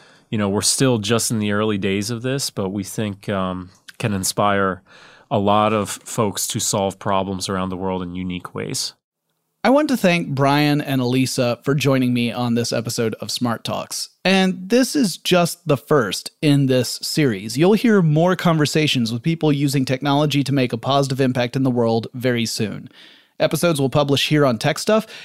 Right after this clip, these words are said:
Speaker 2: and also over on Stuff to Blow Your Mind. You'll learn about how some really smart people are changing things for the better in incredible ways.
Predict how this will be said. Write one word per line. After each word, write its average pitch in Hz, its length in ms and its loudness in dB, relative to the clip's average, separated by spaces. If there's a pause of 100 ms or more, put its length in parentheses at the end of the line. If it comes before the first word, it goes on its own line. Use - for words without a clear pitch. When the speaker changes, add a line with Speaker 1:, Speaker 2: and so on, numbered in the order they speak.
(120)
Speaker 2:
and 165 200 2
also 185 420 2
over 170 300 2
on 139 220 2
Stuff 131 380 0
to 151 80 0
Blow 117 180 -2
Your 117 180 0
Mind. 123 480 0 (280)
You'll 165 180 4
learn 233 180 4
about 180 220 2
how 143 120 2
some 120 320 2
really 165 240 4
smart 135 340 -2
people 120 400 -2 (440)
are 202 80 0
changing 269 420 2
things 220 260 2
for 180 100 -2
the 151 100 2
better 127 440 0 (120)
in 180 120 4
incredible 175 760 2
ways. 104 420 -2